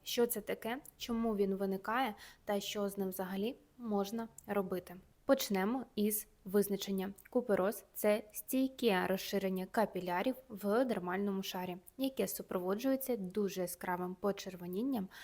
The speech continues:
або ж появою судинної сіточки.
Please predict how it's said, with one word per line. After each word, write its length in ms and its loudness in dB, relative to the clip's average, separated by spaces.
або 400 2
ж 180 -8
появою 520 0
судинної 680 0
сіточки. 580 -8